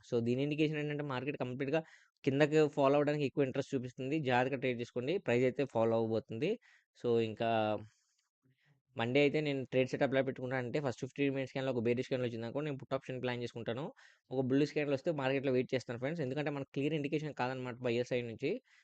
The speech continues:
So, అందుకని వెయిట్ చేస్తాను. ఒక బుల్లిష్ క్యాండిల్ వస్తే మాత్రం నేను ట్రేడ్ అనేది తీసుకోను. బేరిష్ క్యాండిల్ వస్తే ట్రేడ్ తీసుకుంటాను. ఓకేనా ఫ్రెండ్స్? నేను సపోర్ట్ and రెసిస్టెన్స్ వీడియో అందులో పెడతాను. మీరు కావాల్సిన స్క్రీన్‌షాట్ తీసుకోవచ్చు. ఏదైనా మార్కెట్ మొమెంటమ్ ఒక రికవరీ మొమెంటమ్ ఏదైనా ఉందంటే అది ఒక హ్యూజ్ గ్యాప్ అప్ అయితేనే తప్ప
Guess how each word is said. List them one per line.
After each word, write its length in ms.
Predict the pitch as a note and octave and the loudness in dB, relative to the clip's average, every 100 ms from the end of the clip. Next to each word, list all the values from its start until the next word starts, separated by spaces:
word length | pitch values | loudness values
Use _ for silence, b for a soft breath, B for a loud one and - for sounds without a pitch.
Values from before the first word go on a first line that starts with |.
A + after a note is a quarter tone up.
| b - | b -2
So, 40 | |
అందుకని 340 | B2+ B2 D3+ | 0 0 -2
వెయిట్ 220 | C#3 A#2+ B2 | 0 0 0
చేస్తాను. 380 | B2+ - B2+ E3 | -4 -2 -4 -4
ఒక 120 | C#3 | -2
బుల్లిష్ 280 | A#2+ C#3 - | 0 0 -2
క్యాండిల్ 220 | D3+ C#3+ | -2 -2
వస్తే 180 | - C#3 | -4 -6
మాత్రం 340 | C3 - D#3+ A#3+ b b b | -6 -6 -6 -8 b b b
నేను 220 | C#3 C3+ C3 C3 A2+ | -2 0 0 -2 -4
ట్రేడ్ 260 | - C#3+ C#3+ | 0 4 6
అనేది 240 | D3+ C#3+ - | 6 2 -2
తీసుకోను. 420 | C3 - C#3 F#3 | -2 -2 -4 2
బేరిష్ 300 | D#3 C#3 C#3 | 6 6 4
క్యాండిల్ 200 | C#3+ C3+ | -2 -4
వస్తే 160 | - | -4
ట్రేడ్ 240 | F3+ C3 A#2+ | -2 0 0
తీసుకుంటాను. 400 | A#2 - A2 A2 | -2 -6 -8 -8
ఓకేనా 240 | A2+ C3+ | -6 -6
ఫ్రెండ్స్? 260 | C#3 G3+ A3+ _ b b - | -4 -4 -8 _ b b -8
నేను 120 | C#3 | -2
సపోర్ట్ 300 | C#3 C3 D3+ | 2 2 2
and 100 | D#3+ | 2
రెసిస్టెన్స్ 380 | C#3 - D#3 D3+ C#3+ | 0 0 -4 -2 2
వీడియో 260 | D3 C#3+ | 4 4
అందులో 180 | C#3 C#3 | 2 0
పెడతాను. 300 | D3 C3+ E3 | 0 -2 -4
మీరు 160 | F3+ C3+ | -2 -2
కావాల్సిన 260 | B2+ C3 | -2 -4
స్క్రీన్‌షాట్ 380 | - C3+ B2 B2+ | -6 -6 -4 -4
తీసుకోవచ్చు. 420 | A#2 - A#2 E3 A3 b b _ | -6 -4 -4 -2 -4 b b _
ఏదైనా 300 | B2 D3 E3+ D#3+ A#2 | 2 2 2 -2 -2
మార్కెట్ 360 | B2 C3 D#3 | -2 0 0
మొమెంటమ్ 460 | D#3 C3 D3 E3 D#3+ | -2 -2 -2 -2 -2
ఒక 140 | D3+ C#3 B2+ | -2 0 2
రికవరీ 380 | A#2 C#3+ D3 D#3 | 2 2 2 2
మొమెంటమ్ 400 | C#3 D3 D#3 D3+ | 0 -2 -2 -2
ఏదైనా 320 | C#3 D3 D#3 | 0 0 -2
ఉందంటే 520 | C#3 C3+ D3 C#3 B2 D3 | -4 -2 -2 -4 0 0
అది 200 | F3 C#3 D#3 | 2 0 0
ఒక 120 | C3+ C3 - b b - | 0 -2 -4 b b 0
హ్యూజ్ 220 | D#3 F3 C3 | 2 2 4
గ్యాప్ 260 | C3+ C#3 | 6 6
అప్ 120 | D#3+ | 4
అయితేనే 320 | D3+ D3 D3+ C#3+ | 2 2 0 0
తప్ప 220 | B2+ - | -4 0